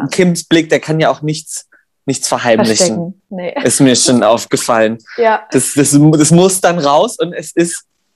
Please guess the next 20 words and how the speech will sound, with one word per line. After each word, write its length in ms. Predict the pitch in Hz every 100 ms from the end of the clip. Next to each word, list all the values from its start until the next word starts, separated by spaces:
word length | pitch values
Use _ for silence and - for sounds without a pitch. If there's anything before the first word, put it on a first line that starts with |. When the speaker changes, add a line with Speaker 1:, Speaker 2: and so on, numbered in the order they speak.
| _ _ _ _ -
Speaker 1:
es 140 | 151
ist 160 | 156 143
rübergekommen, 580 | 120 113 120 - 113 117
fand 220 | 127 117
ich, 100 | 117
der 160 | 120 117
Vibe, 220 | 117 101
der 160 | 120
da 100 | 113
Speaker 2:
Ja. 100 | 110 110
Speaker 1:
war. 160 | 113 _ _ _ _ _ _ _ -
Speaker 2:
Auf 180 | 175 175
jeden 240 | 185 175
Fall. 340 | - 175 196 226
Und 80 |
dann 120 | 226 226
gab's 240 | 285 285
natürlich 440 | 294 302 262 262
auch 280 | 208 226 - _ - - _ _ _ _
neue 640 | 180 214 240 262 254 254